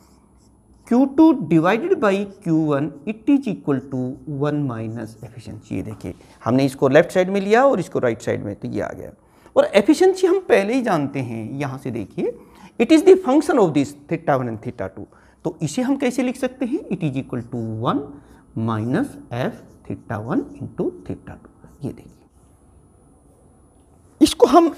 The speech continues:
रेसिप्रोकल ले लेते हैं, जैसे क्यू वन by क्यू टू, it will be equal to, आप देख सकते हैं, इसको हम जब दोनों तरफ से हमने इसको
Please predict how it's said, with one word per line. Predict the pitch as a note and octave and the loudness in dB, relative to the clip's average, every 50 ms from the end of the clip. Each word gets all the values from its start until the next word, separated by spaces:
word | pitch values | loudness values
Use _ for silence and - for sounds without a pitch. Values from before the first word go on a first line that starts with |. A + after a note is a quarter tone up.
| - A3 | -8 -6
रेसिप्रोकल | F#3+ F3 F#3 F#3 F3+ - C4+ - C4 B3 - - A#3 | -4 -2 -2 0 2 2 0 2 2 0 4 4 6
ले | G#3+ F#3 E3 | 6 6 4
लेते | D3 C3 - - F3 | 4 2 0 -2 -4
हैं, | F3 A#3+ A#4 B4+ F#4+ | -4 -4 -6 -6 -4
जैसे | C4+ F3 - - E3+ E3 E3+ - - | -6 -6 -2 -2 -2 -2 -2 -4 -2
क्यू | F3+ F3 E3+ | 0 0 2
वन | E3+ E3+ E3+ F3+ F3 F3 D#3+ D3+ | 2 2 0 0 -2 -4 -2 0
by | D3 C#3+ C#3+ C#3+ C#3 C#3 - | 0 0 0 -4 -6 -10 -6
क्यू | - D3 C#3+ C#3+ C#3+ C#3+ | -6 -4 -4 -4 -4 -4
टू, | F#3+ B3 F4 - - - _ _ _ _ _ _ _ _ _ _ _ _ _ _ - | -6 -6 -6 -8 -12 -20 _ _ _ _ _ _ _ _ _ _ _ _ _ _ -10
it | B3+ B3+ - | -8 -4 -2
will | A#3+ C4 C4 C4+ A#3+ | 0 2 2 4 4
be | C#4 B3+ | 4 4
equal | C4 - C#4 C4 A#3+ - | 6 6 4 4 6 6
to, | D4 D#4 C#4 | 6 8 8
आप | A3 G3 | 6 6
देख | F#3+ F3+ F3+ F3+ | 4 0 0 0
सकते | - F#3+ - - - F#3+ | -6 -8 -8 -6 -8 -6
हैं, | E3 F#3+ G#3+ G#3+ G3 | -6 -4 -6 -6 -8
इसको | F3+ - - - E3 | -10 -14 -12 -10 -8
हम | C#3+ E3+ E3 E3 E3 D#3+ | -8 -6 -6 -8 -8 -6
जब | D#3 D3+ C#3+ C#3 C#3 C3+ | -6 -6 -6 -4 -6 -6
दोनों | C3 D#3 E3 F3 F3 F3 | -4 -4 -4 -4 -4 -4
तरफ | F3 E3 E3 - | -6 -8 -8 -8
से | - E3 | -8 -8
हमने | D3+ D3 D#3 D#3 D#3 | -8 -8 -8 -10 -10
इसको | D3+ D#3 - - D3+ D3 C#3 - D3+ | -12 -10 -8 -6 -6 -6 -6 -8 -10